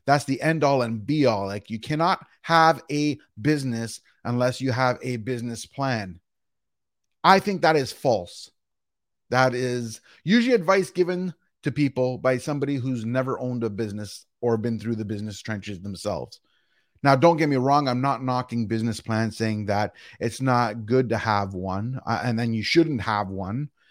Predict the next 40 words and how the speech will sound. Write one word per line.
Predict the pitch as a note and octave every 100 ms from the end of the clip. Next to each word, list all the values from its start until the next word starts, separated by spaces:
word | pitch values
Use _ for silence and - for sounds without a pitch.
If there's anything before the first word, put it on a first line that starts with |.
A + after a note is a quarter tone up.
| _ _
But | A#2+ A2+ C#3
I'm | C#3+ D3
just | D3
saying | - C#3+
it's | A#2 -
not | C3+ C#3
the | B2+ -
end | C3 B2
all | B2 A2+
and | G#2 G2 G#2+
be | B2+ A#2+
all. | F2+ - A#1+ _ _ _ _ _ _
So | - A3 E3 E2+ -
if | A#2
you | C3
wanna | F3+ F#3
get | D3+ C#3+
into | C3 A#2
business, | G#2+ A2+ G#2+ G#2+ - _ _
yes, | B2+ D#3 C3 G#2 C3
a |
business | A2+ E3 D#3+ D3+
plan | - C#3+ C3+
is | G#2 F#2+
nice | A2 A#2+ C3 E3 D#3+ -
and | B2+ A#2+
is | A2+ A2+
great. | G#2+ A2+ B2 D#3 E3+ _ - -
You | B2+
always | D3+ D#3
have | D#3 -
to | C#3
know | C3 B2+
where | A#2+ A#2+ A#2+
you're | A2+
going | G#2+ G#2+ A#2+ C3+ D3+
and | A2 A2
where | A2+
to | G#2
start | - - A#2+ D3+ G3